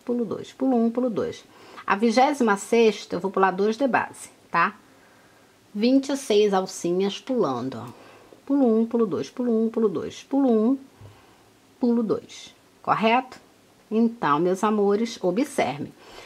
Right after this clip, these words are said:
Agora eu vou ficar um, dois, três, quatro, cinco, seis, sete, oito, nove. Nove pontos aqui, ó. Um, dois, três, quatro, cinco, seis, sete, oito, nove. Nove pontos, tá?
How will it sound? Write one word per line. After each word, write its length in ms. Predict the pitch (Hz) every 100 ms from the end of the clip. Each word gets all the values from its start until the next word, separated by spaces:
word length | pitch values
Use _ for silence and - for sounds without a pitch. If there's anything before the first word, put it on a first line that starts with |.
| - - -
Agora 440 | 247 254 226 277
eu 40 | 269
vou 140 | 277
ficar 500 | - 330 - 160 - - - - 120 -
um, 420 | 202 220 226 220
dois, 360 | 196 180 180 -
três, 420 | - 147 139 -
quatro, 380 | 143 123 - -
cinco, 360 | - 135 131
seis, 400 | - - 110 76 -
sete, 440 | - 156 - - 170
oito, 300 | 151 151 202
nove. 440 | 170 - - - - -
Nove 400 | 220 226 254 285
pontos 520 | - 220 214 214 208
aqui, 360 | 214 208 143 131
ó. 80 | - - - - - _ -
Um, 380 | 185 196 214 208
dois, 400 | 156 165 175 -
três, 420 | - 151 160 -
quatro, 380 | 143 143 143 -
cinco, 360 | - 117 113
seis, 380 | - - 98 -
sete, 500 | - - - - - -
oito, 320 | 165 - 247
nove. 320 | 170 - - - -
Nove 480 | 233 254 277 277 339
pontos, 640 | - 151 - - - -
tá? 280 | 196 202